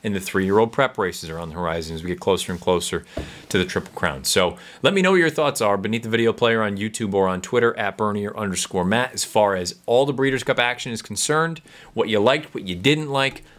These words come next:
you have thoughts on any of the horses, if you want more of an in-depth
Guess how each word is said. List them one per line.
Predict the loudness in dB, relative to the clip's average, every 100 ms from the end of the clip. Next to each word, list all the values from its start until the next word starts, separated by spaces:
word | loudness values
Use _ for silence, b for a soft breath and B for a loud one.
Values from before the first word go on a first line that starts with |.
| b -6
you | -2
have | -2
thoughts | 0 0 2 2
on | 0
any | 0 0
of | 0
the | 2
horses, | 2 0 -2 -4
if | -4 -2
you |
want | 0 0 2
more | 4 4
of | 2
an | -2
in-depth | -4 0 0 -2 -16